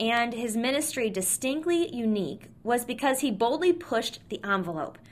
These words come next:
right? And he wasn't afraid to challenge the common cultural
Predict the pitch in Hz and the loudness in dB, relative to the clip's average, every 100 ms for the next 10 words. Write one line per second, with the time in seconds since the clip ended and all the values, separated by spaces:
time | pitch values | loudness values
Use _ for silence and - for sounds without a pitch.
0 | - - - - - 247 277 269 226 254 | -20 -20 -20 -18 0 2 4 2 -4 2
1 | 247 302 381 262 247 - 254 240 190 185 | 4 6 4 -2 -4 0 4 4 4 0
2 | 202 - - 254 285 320 311 254 - 233 | -4 -4 2 4 4 2 -2 -4 -4 0
3 | 226 269 269 269 220 214 - 214 | 0 0 -4 -4 -2 -2 0 0